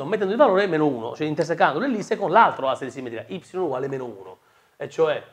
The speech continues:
ci viene un'altra volta un'equazione di secondo grado, un'equazione di secondo grado, ma stavolta spuria, perché se metto meno uno qua, mi viene otto, meno otto, più quattro che fa meno quattro, più quattro, zero. Mi rimane solamente x quadro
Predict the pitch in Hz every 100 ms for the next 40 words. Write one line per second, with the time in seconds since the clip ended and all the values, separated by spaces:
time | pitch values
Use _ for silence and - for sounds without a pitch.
0 | _ _ - 160 143 143 147 160 147 139
1 | 147 135 120 113 117 131 123 165 202 135
2 | 131 135 120 123 120 151 135 180 185 143
3 | 175 214 147 - 131 113 113 123 - 135
4 | 214 180 147 139 131 120 110 98 _ _
5 | _ 139 110 - - 214 220 - 220 233
6 | - - _ _ _ _ _ _ _ _
7 | _ 139 147 143 117 - - 139 _ _
8 | 170 220 202 139 143 165 175 220 - 143
9 | - 151 139 - - 131 - 131 117 110
10 | 131 208 214 135 117 151 147 113 - -
11 | - - 151 98 117 143 -